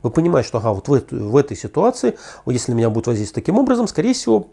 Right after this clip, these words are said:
меня продавит, или мне будет плохо. Так, как я могу подстраховаться? Вы можете, собственно, защититься, когда вы про эти рычаги, вот эти, которые торчат из вас в сторону, ничего не знаете,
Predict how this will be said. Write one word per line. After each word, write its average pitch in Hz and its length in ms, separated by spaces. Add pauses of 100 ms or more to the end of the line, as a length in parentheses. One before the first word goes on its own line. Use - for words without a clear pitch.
(120)
меня 233 420
продавит, 131 640
или 113 80
мне 202 120
будет 170 200
плохо. - 200
Так, - 200
как 196 180
я 139 80
могу 117 140
подстраховаться? - 480
Вы 120 60
можете, - 260 (360)
собственно, - 340 (800)
защититься, 123 460
когда 113 380 (300)
вы 139 140
про 139 200
эти 131 140
рычаги, 123 460
вот 101 180
эти, 101 220
которые 113 360
торчат - 380
из 104 100
вас 120 140
в - 100
сторону, 110 340
ничего 110 200
не 120 80
знаете, 262 400